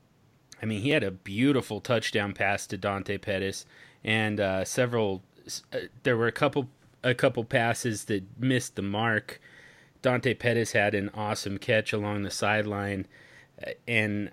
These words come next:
I mean, he was facing a very, very good Minnesota secondary, and they were able to connect on a, on some beautiful plays. So, um, I'm really excited about that particular combo going forward.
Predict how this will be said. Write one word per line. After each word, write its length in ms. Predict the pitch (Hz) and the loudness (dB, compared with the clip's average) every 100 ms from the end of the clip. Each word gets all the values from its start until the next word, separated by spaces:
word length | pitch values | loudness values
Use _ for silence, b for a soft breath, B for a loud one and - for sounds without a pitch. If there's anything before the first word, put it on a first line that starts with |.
| - | -4
I 80 | 110 | -2
mean, 240 | 110 110 | 0 -2
he 100 | 110 | -4
was 140 | 110 104 | -8 -10
facing 560 | - - 160 156 120 104 | -8 2 4 4 2 -2
a 60 | |
very, 460 | 92 95 120 131 107 | -4 0 4 4 4
very 320 | 95 113 107 | 2 2 2
good 260 | 92 110 101 | 2 0 2
Minnesota 560 | 101 98 90 110 98 | 0 -4 -2 0 0
secondary, 720 | 90 - 98 - 92 87 90 90 | 0 0 0 -2 -4 -2 -2 -2
and 120 | 95 | -2
they 100 | 101 | -2
were 140 | 98 | -2
able 260 | 98 98 98 | 0 0 -2
to 80 | 95 | -6
connect 560 | - 101 95 90 - - _ | -6 -4 -4 -6 -12 -20 _
on 200 | 101 95 | -6 -2
a, 280 | 92 90 92 - | -2 -2 -4 -4
on 180 | 98 | -4
some 180 | 95 101 | -4 -6
beautiful 480 | 92 107 104 - 95 | -6 -4 -4 -6 -10
plays. 500 | 90 98 98 92 90 | -8 -4 -2 -2 -4
So, 340 | - 95 90 - b b b b | -8 -6 -6 -8 b b b b
um, 220 | 87 85 - | -10 -8 -2
I'm 280 | 113 127 | 0 2
really 280 | 110 117 113 | 2 2 2
excited 540 | 104 - 110 101 101 98 | 0 0 -2 0 -2 -4
about 480 | 95 95 92 85 101 | -2 0 0 -4 -2
that 380 | 98 101 101 - _ _ _ _ _ _ _ | 2 2 0 -6 _ _ _ _ _ _ _
particular 540 | - 131 143 123 127 104 | 0 2 2 2 2 0
combo 420 | - 117 110 104 | 0 0 0 -2
going 300 | 98 107 98 | 0 0 -2
forward. 520 | 92 95 95 92 87 | -6 -4 -2 -2 -4